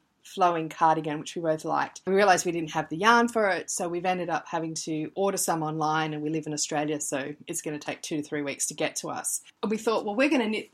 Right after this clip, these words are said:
along together with that," and we thought, "Hey, maybe other people are interested as well." So we've started a new thread in the discussion forums. We'll be not starting till our yarn arrives, so if anybody else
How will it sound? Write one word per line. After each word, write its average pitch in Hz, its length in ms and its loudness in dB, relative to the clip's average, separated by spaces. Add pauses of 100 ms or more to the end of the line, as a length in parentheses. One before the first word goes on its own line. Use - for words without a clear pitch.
along 196 260 0
together 175 320 -4
with 165 160 -6
that," 160 220 6
and - 80 -10
we 185 80 -6
thought, 202 220 -2
"Hey, 262 200 6
maybe 233 240 6
other 196 140 8
people 185 340 -6
are 160 80 -2
interested 156 460 -4
as 175 240 -4
well." 147 320 0
So - 160 -4
we've 185 140 -2
started 226 680 4
a 170 140 -2
new 185 260 -4
thread 180 380 -4
in 170 160 -10
the 156 80 -8
discussion 156 500 -6
forums. 254 640 0 (120)
We'll 196 260 0
be 165 480 -8 (200)
not 214 280 -2
starting 170 400 4
till 165 320 -4
our 160 180 2
yarn 165 300 0
arrives, 170 500 2
so 180 140 2
if 165 220 -4 (100)
anybody 175 320 -4
else 160 380 -4